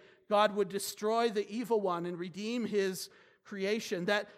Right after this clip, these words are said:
that faith in the promise of God, that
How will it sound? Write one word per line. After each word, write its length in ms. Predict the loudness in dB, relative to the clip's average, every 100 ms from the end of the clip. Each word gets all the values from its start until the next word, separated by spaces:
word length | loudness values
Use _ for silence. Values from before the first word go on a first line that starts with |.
| -2
that 220 | 0 0
faith 640 | -6 -2 2 4 4 0 -6
in 120 | -4
the 100 | -4
promise 560 | -2 4 4 4 0 -6
of 160 | -8
God, 300 | -6 -4 -6 -12 -20 _ _ _ _ _ _ 2
that 320 | 4 4